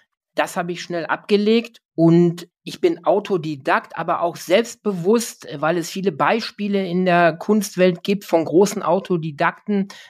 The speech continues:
Jean-Michel Basquiat, mein großes Mindset-Vorbild, der von der Straße weg nachher Millionen Werke verkauft hat,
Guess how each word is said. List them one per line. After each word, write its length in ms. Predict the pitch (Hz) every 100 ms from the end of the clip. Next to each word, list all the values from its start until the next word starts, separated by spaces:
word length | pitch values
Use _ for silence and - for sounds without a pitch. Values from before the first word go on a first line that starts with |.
| _
Jean-Michel 480 | 139 151 170 170 170
Basquiat, 640 | 156 160 - 180 175 190
mein 180 | 170 160
großes 540 | - 160 180 175 156
Mindset-Vorbild, 1200 | 160 156 277 - - 180 - 185 180 170 180 180 - -
der 160 | 151
von 260 | 156 - 180
der 120 | 175
Straße 580 | 165 - 156 170 175 156
weg 260 | 180 180 -
nachher 300 | 170 165 165
Millionen 600 | 160 156 147 170 185 156
Werke 280 | 160 175 175
verkauft 500 | 175 - 175 175 180
hat, 160 | 175